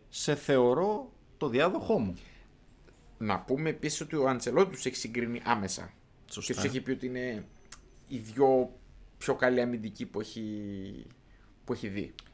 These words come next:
Speaker 1: Γι' αυτό είπα ότι είναι και η σύγκριση πολύ, έτσι, ορθή
Speaker 2: Οκ.
Speaker 1: στα μάτια μου. Εγώ θα πάω με την ιστορία, όσο και αν πληγώνω τους φίλους της Ρεάλ.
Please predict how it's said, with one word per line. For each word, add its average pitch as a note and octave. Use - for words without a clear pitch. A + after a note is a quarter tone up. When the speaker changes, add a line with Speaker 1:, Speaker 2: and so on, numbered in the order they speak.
Speaker 1:
Γι' -
αυτό A2
είπα B2+
ότι B2
είναι A2
και G2
η F#2+
σύγκριση G2
πολύ, G2
έτσι, F2+
ορθή C3
Speaker 2:
Οκ. G#2+
Speaker 1:
στα A2+
μάτια G2+
μου. F2+
Εγώ E3+
θα D#3
πάω D#3
με D#3
την C#3
ιστορία, A2+
όσο B2+
και B2+
αν B2
πληγώνω G#2+
τους -
φίλους G#2+
της A2
Ρεάλ. G2+